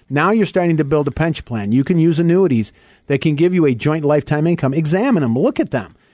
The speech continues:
And see if they make sense for you. These, again, are, can be another guaranteed income stream. So that's just the income piece of it. On the tax planning, then, imagine if you can get most of this tax-free. I will get to the hundred K per year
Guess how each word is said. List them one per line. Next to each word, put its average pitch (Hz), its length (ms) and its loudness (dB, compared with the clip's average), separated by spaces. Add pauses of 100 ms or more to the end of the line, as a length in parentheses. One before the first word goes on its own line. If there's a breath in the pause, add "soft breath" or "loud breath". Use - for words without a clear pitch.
(200 soft breath)
And 143 100 -2
see 208 160 2
if 220 100 0
they 208 120 2
make 202 180 0
sense 214 300 -2
for 160 100 -2
you. 113 240 2
These, 139 240 0
again, 175 300 0
are, 127 100 -2
can 131 220 -2
be 135 100 2
another 147 280 0
guaranteed 147 540 0
income 175 240 0
stream. 107 280 -8
So 143 260 0 (320 loud breath)
that's 226 220 0
just 262 180 0
the 165 160 0
income 165 360 0
piece 113 260 -2
of 110 60 -6
it. - 140 -10 (300 soft breath)
On 156 80 0
the 160 80 2
tax 233 380 -2
planning, 139 480 0
then, 135 240 0
imagine 185 360 0
if 180 80 0
you 175 60 2
can 170 80 0
get 151 120 0
most 139 260 0
of 143 60 -4
this 139 140 -2
tax-free. 131 460 -2
I 135 140 0
will 160 240 2
get 196 200 -2
to 165 140 0
the 143 240 2 (380 soft breath)
hundred 160 320 0
K 156 240 2
per 151 200 0
year 135 440 2